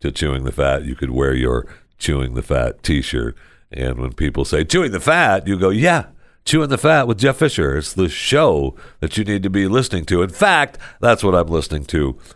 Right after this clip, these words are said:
right now. And you can subscribe on any platform that, uh, podcasts are available,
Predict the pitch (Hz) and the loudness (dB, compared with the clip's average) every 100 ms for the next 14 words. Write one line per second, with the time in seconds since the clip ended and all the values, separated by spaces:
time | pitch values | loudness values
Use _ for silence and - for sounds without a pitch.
0 | _ 71 80 78 62 73 67 80 120 139 | _ 0 2 0 0 0 0 0 -2 -2
1 | 139 120 170 170 147 120 104 - - _ | -4 0 2 4 4 2 2 -8 -16 _
2 | 160 170 123 - 131 151 - 87 85 98 | 0 0 0 2 2 0 -2 0 0 -2
3 | - _ _ _ 107 113 104 - 98 113 | -14 _ _ _ 0 2 2 2 2 2
4 | 113 117 120 104 98 - 104 98 90 98 | 0 0 0 0 0 -2 2 2 2 2
5 | 123 95 78 82 - | 2 0 0 -2 -4